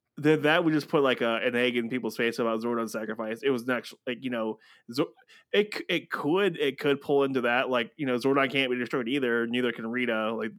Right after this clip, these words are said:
they're polar opposites, and they're, like, yin and yang, and they can never really be destroyed,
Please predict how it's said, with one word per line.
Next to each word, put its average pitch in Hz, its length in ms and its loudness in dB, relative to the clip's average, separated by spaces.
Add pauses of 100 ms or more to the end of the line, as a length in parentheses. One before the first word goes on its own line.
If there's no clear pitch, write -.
(140)
they're 123 400 0
polar 117 320 -2
opposites, 110 640 -6
and 123 260 -4
they're, 120 120 0
like, 117 160 -2
yin 123 180 -2
and 117 160 -4
yang, 131 300 2
and 113 80 -2
they 110 40 0
can 113 200 -8
never 113 160 -4
really 110 320 -6 (100)
be 120 140 -8
destroyed, 80 480 -12